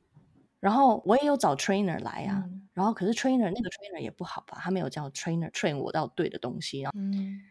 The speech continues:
Speaker 1: 然后我就把我的狗带来，然后我那个时候进到我的前夫家，我就直接住到我的前夫家了。那可是那个时候我们不是，不是男女朋友的关系，就只是，嗯，
Speaker 2: Roommate。
Speaker 1: family friend。
Speaker 2: 哦，OK。
Speaker 1: 对，他是我爸爸妈妈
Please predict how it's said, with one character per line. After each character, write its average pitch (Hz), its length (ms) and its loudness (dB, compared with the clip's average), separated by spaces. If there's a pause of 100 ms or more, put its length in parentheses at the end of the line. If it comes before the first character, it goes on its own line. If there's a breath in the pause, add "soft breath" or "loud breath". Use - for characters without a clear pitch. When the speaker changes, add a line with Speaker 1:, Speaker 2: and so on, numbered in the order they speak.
(160 loud breath)
Speaker 1:
然 214 120 2
后 269 100 6
我 180 140 4
就 190 80 -2
把 180 120 4
我 165 60 4
的 160 80 2
狗 - 200 -16
带 165 160 -2
来， - 140 -4
然 - 80 -2
后 233 200 0
我 160 200 0
那 180 80 2
个 208 80 2
时 196 120 -4
候 180 100 2
进 175 240 -2
到 156 200 -2
我 - 220 -4
的 - 360 -4
前 151 280 -4
夫 151 220 -8
家， 143 260 0
我 131 80 -6
就 196 120 -2
直 160 200 -4
接 175 120 0
住 165 180 -2
到 - 140 -2
我 - 100 -10
的 - 60 -8
前 - 200 -8
夫 - 160 -10
家 - 200 -6
了。 117 120 -2
那 175 80 0
可 175 120 -6
是 - 80 -4
那 226 80 4
个 202 60 6
时 170 100 2
候 160 40 6
我 135 40 4
们 - 80 -2
不 - 80 -4
是， 143 220 -4
不 - 100 -10
是 160 100 0
男 139 180 -2
女 143 60 -4
朋 - 160 -12
友 - 80 -6
的 - 80 -8
关 - 180 -8
系， - 160 -12
就 - 120 -6
只 - 120 -10
是， 139 280 -6 (1000)
嗯， 147 220 -2
Speaker 2:
Roommate。 185 380 -2
Speaker 1:
family 160 380 2
friend。 - 300 -4 (160)
Speaker 2:
哦， 190 460 -6
OK。 175 260 -14 (140)
Speaker 1:
对， 147 220 -2 (540)
他 - 120 -4
是 254 120 4
我 220 140 6
爸 180 140 8
爸 - 260 2
妈 160 140 -2
妈 147 240 0